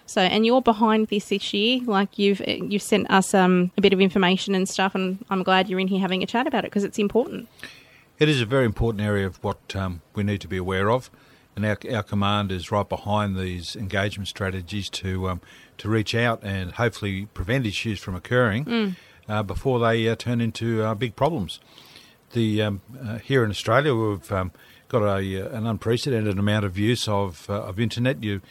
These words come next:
Speaker 2: think of, um, young people now walking around with smartphones and tablets and other devices. They do have access to these areas, and,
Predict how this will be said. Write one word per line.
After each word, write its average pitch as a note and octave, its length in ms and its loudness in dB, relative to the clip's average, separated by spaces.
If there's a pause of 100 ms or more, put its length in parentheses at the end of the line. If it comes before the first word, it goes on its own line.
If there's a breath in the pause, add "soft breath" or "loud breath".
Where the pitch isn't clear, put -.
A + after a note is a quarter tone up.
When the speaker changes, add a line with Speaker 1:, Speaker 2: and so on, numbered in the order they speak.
(280 loud breath)
Speaker 2:
think A#2 240 -4
of, G#2 400 0
um, F#2+ 260 -2 (480 loud breath)
young A2 180 0
people G#2 300 -2
now G#2+ 220 0
walking G#2 380 0
around A2 180 0
with F#2+ 80 -6
smartphones A2 800 -2
and F#2 340 -8
tablets A2 500 -2
and G2+ 160 -4
other A2+ 240 -6
devices. A2 600 0 (460 loud breath)
They G#2+ 160 2
do C3 180 2
have G#2 180 0
access G2 380 -6
to G#2 200 -6
these F2+ 300 -6
areas, F#2 420 -6
and, G2 220 -4